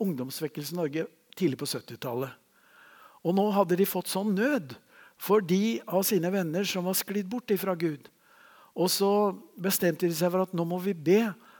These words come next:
slik at de kan komme tilbake til Gud, og vi kan lage noen møter som vinner gjenklang i deres hjerter.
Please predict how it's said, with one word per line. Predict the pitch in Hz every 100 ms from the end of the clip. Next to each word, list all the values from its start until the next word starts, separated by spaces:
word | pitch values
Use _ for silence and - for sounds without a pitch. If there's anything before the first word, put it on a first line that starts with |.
| -
slik | - 160 196
at | 190
de | 170
kan | 180
komme | 190 190 165
tilbake | 208 226 175 180
til | 247
Gud, | 226 175 147
og | 151
vi | 180
kan | 196
lage | 208 180 165
noen | 190 208
møter | 214 165 - 202
som | 190 180
vinner | 175 190
gjenklang | 202 214 151 - 160 190
i |
deres | 202 185 185
hjerter. | 208 - 247